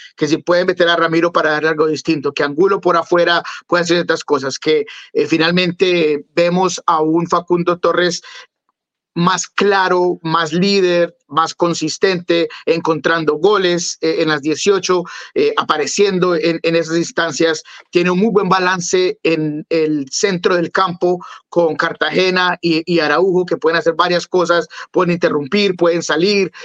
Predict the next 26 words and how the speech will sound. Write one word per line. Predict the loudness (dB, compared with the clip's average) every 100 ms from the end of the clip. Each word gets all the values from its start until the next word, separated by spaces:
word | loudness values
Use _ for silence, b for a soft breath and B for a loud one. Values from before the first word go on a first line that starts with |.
| B
eh, | 0 2 0 -2 -2
eh, | -2
creo | 0 0
que | 0
los | 2
dos | 0
recuperan. | 0 -4 -2 0 2 0
Entonces, | -2 -2 0 0 -4 B B B _ 0
esa | 0 2 -4
base | -2 -2 -2 -2 -2 -2 -6 b _ -10
de | -4 -2
este | 0
equipo | -2 0 0
Orlando | 0 0 0 -2 _ -4
creo | 0 0 -2 _
que | -2 0 2
lo | 0 2 2
hace | 0 0 -2 -2 -6 _ _ _ _
un | -2 0 2
buen | 0 2
candidato | -2 0 0 2 0 -4 -2 0 0
en | 0
el | 0
este, | 0 -2 -2 -4 -4 B B
simplemente | -4 -2 0 0 -2 -2
porque | 0 -2 -2 -6 -6